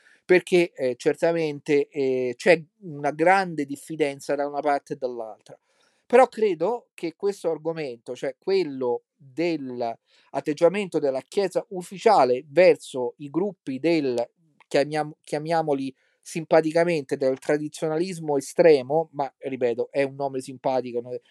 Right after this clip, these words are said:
non è un giudizio, ehm, di tipo negativo, è solo un nome così simpatico, deve, ehm,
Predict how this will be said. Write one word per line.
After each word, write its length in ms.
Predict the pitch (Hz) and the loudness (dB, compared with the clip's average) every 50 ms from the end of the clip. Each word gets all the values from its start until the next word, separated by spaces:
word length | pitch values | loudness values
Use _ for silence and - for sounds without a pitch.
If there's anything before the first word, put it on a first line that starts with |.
| _ _ _ _ _ | _ _ _ _ _
non 140 | 131 127 135 | -6 -2 0
è 100 | 143 143 | 0 0
un 160 | 139 139 135 | 0 -2 -6
giudizio, 1120 | 139 135 131 131 139 143 139 135 - - - 135 135 131 127 127 123 123 123 123 123 117 - _ _ _ _ - | -10 -8 -6 -2 -2 -2 -2 -4 -6 -2 2 4 6 6 6 6 6 6 6 6 4 2 0 _ _ _ _ -2
ehm, 480 | - 120 117 117 113 113 113 113 113 - | 2 2 4 4 4 2 2 0 -2 -8
di 640 | 120 120 117 127 127 - - 139 131 127 127 131 | -14 -16 -16 -16 -18 -20 -18 -16 -12 -8 -8 -6
tipo 260 | 127 139 151 143 139 131 | -2 -2 2 4 4 4
negativo, 640 | 131 127 123 131 127 - 156 143 127 120 123 123 127 | 6 6 6 4 4 4 2 -4 2 6 6 8 8
è 180 | 131 127 120 | 8 8 6
solo 300 | 120 - - 135 127 127 | 4 0 -2 -2 -2 -4
un 140 | 127 127 131 139 | -6 -8 -6 -4
nome 340 | 139 139 135 131 131 123 | -2 -2 -2 -2 -4 -6
così 380 | 117 - 131 - - 143 127 120 | -6 -8 -8 -8 -8 -8 -8 -8
simpatico, 640 | - - 196 180 - 180 139 127 127 131 131 160 160 - _ _ _ _ _ _ _ _ _ | -8 -8 -10 -6 -4 -2 0 0 0 0 0 -2 -2 -4 _ _ _ _ _ _ _ _ _
deve, 640 | - 151 160 240 262 269 214 202 196 185 180 - | -4 2 6 6 6 6 6 6 4 4 2 -2
ehm, 600 | - 160 151 156 151 147 147 143 139 139 139 135 | -4 -4 -2 -2 -2 -2 -2 -2 -2 -4 -4 -6